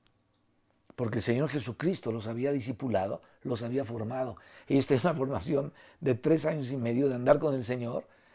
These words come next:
y hablaban como Él. Su manera de hablar era igual. Qué interesante. Era igualita. Y entonces expresaban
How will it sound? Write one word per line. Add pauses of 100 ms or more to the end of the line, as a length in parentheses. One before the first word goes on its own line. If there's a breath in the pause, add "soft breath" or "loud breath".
(220 soft breath)
y
hablaban
como
Él. (720)
Su
manera
de
hablar
era
igual. (1120)
Qué
interesante. (800)
Era
igualita. (1120)
Y
entonces
expresaban